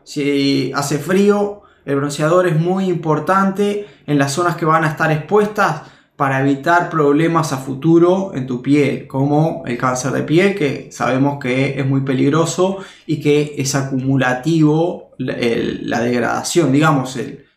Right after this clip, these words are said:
el problema que produce los rayos ultravioleta no es de un día para otro, sino que es la acumulación de, de demasiada exposición. Así que el bronceador, importantísimo.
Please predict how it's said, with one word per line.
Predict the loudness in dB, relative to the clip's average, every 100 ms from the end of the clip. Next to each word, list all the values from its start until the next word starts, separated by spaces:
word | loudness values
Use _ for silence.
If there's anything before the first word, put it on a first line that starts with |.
| _ _
el | -12
problema | -6 -2 2 4 4
que | 2
produce | 2 2 2 0 -2 -2
los | -2
rayos | -2 -4 -4 -4
ultravioleta | -2 0 2 2 2 0 0
no | 0
es | 0 0
de |
un | 0
día | -2 -2
para | 0 2
otro, | 2 0
sino | -2 -2 -2
que | -2 0
es |
la | 0
acumulación | 0 -2 -2 -6 -2 0 0
de, | -2 -8 -16 _
de | -4
demasiada | -2 -2 -2 -2
exposición. | -2 -6 -8 -8 -6 -8 -10 -20 -10
Así | -8 -4 -2
que | 0 -2 -2 -12 -10
el | -6
bronceador, | -4 -2 2 4 4 2 -2
importantísimo. | -4 0 0 0 -2 2 0 0 -8 -12 -16